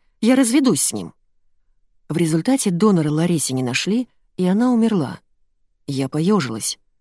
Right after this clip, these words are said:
«Ужасная история. Но к чему ты мне её рассказала?» «К тому, что иногда оба родителя не подходят»,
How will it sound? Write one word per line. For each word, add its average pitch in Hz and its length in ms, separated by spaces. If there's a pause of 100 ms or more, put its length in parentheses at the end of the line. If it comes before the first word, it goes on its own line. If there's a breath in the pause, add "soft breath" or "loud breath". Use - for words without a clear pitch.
(760)
«Ужасная 147 520
история. 135 500 (520)
Но 190 160
к - 60
чему 285 280
ты 170 140
мне 196 200
её 175 160
рассказала?» 180 640 (1120)
«К - 40
тому, 208 240
что 220 220
иногда 151 440
оба 220 280
родителя 180 440
не 143 140
подходят», - 600